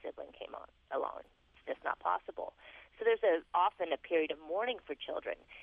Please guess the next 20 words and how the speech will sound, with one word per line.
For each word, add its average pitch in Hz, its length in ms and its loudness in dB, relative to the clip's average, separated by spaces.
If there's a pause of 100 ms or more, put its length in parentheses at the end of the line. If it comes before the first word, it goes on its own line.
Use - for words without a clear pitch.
(180)
But 170 140 2
when 190 220 2
we 196 100 -2
try 185 240 4
to - 100 -2
tell 160 220 2
them, 147 200 2 (100)
"Oh, 294 520 2 (100)
how 240 200 4
great 240 340 2
it 285 120 -6
is 247 180 -2
to 247 60 -6
be 220 180 2
a - 60 4
big 208 180 2 (100)
sister," 190 380 2
we 185 320 -4
kind 214 120 4
of 190 80 -6